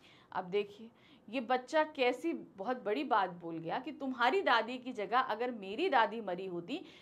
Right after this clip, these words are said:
तो ज़्यादा अच्छा होता, क्योंकि उसकी दादी ने जो रवैया अपनाया हुआ था वो टोपी को बिल्कुल पसंद नहीं था, इसीलिए वो अपनी दादी को मरने की कामना करता है।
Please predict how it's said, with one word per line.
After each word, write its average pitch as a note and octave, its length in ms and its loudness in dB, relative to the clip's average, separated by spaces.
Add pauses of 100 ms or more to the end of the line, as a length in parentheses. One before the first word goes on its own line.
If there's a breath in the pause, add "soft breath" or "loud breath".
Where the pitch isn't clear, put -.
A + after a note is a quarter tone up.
(200 loud breath)
तो G4+ 100 2
ज़्यादा B3+ 360 10
अच्छा F3+ 380 4
होता, - 320 -16 (340 loud breath)
क्योंकि E4 220 0
उसकी D#4 440 2
दादी C4+ 460 8
ने E4 220 0
जो C4+ 300 2
रवैया C#4 420 4
अपनाया A#3 560 4
हुआ A#3+ 340 -4
था G#3 260 -8 (320 loud breath)
वो C#4 100 -4
टोपी C4+ 360 0
को D#4 160 -4
बिल्कुल A#3+ 380 -4
पसंद G3+ 380 -4
नहीं E3 260 -12
था, - 260 -20 (480 soft breath)
इसीलिए D4+ 460 0
वो D4+ 140 2
अपनी D4 460 0
दादी A#3+ 320 6
को B3 160 -6
मरने F#3+ 360 -4
की B3+ 180 -10
कामना F#3 520 0 (320 loud breath)
करता G3 440 0 (240)
है। E3+ 160 -18